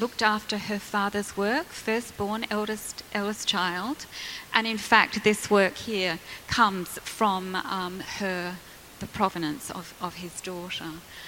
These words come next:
So he had a very big family and a lot of children, uh, which also increases the percentage chance of tension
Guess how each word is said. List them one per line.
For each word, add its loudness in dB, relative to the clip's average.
So -4
he -2
had 0
a 0
very 2
big -4
family -4
and -2
a -2
lot -2
of -10
children, -6
uh, -4
which -4
also -4
increases -4
the -6
percentage -6
chance -4
of -10
tension -8